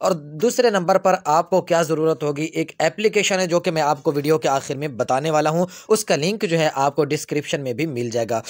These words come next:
और तीसरे नंबर पर आपने क्या करना है, आपने जनाब अली Google पे जाके बैकग्राउंड रिमूवर लिखकर अपनी पिक्चर को रिमूव कर लेना है, या उसके अलावा कोई और भी आपके पास जो है ना सहूलत है तो उससे भी आप रिमूव कर सकते हैं।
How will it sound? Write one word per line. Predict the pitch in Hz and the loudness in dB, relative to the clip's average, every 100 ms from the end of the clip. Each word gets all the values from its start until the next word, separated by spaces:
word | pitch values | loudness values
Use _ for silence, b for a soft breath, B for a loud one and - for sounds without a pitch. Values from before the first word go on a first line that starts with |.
| B B | B B
और | 196 | 0
तीसरे | 196 285 - 277 | 4 2 2 2
नंबर | 247 208 202 | 2 2 2
पर | 196 | 2
आपने | - 165 170 165 | 2 0 0 -2
क्या | 160 175 | 0 -2
करना | 175 151 151 | 0 -2 0
है, | 151 156 170 B B | 0 0 0 B B
आपने | 165 190 190 | 2 2 0
जनाब | 151 147 143 143 | -2 0 0 2
अली | 147 147 | 2 0
Google | 160 175 233 202 | -2 2 0 2
पे | 170 | 0
जाके | 143 135 151 160 - B 127 | 2 0 0 -2 -2 B -2
बैकग्राउंड | 180 214 190 185 175 | 2 2 4 2 2
रिमूवर | 156 156 156 147 | 0 0 2 2
लिखकर | 143 147 160 | 0 -2 -2
अपनी | 151 147 151 | -2 -6 -8
पिक्चर | 147 - 143 | -8 -6 -4
को | 143 | 0
रिमूव | 151 127 143 | 0 0 -4
कर | 131 147 | 0 -2
लेना | 147 156 | 0 0
है, | 175 | 0
या | 165 | 2
उसके | 160 - | 0 0
अलावा | 151 156 160 | 0 2 2
कोई | 165 165 | 0 -2
और | 156 170 196 | 4 4 6
भी | 175 | 4
आपके | 160 151 143 | 2 0 -2
पास | 156 147 | 0 0
जो | 131 | 0
है | 139 | -2
ना | |
सहूलत | 147 131 131 143 | -2 -2 -2 0
है | 143 | 0
तो | 147 | 0
उससे | 160 - | -4 -2
भी | 147 | 0
आप | 143 127 | 0 0
रिमूव | 127 139 139 - | -2 -4 -6 -6
कर | 113 | -6
सकते | 123 - 107 | -6 -6 -8
हैं। | 107 95 | -8 -12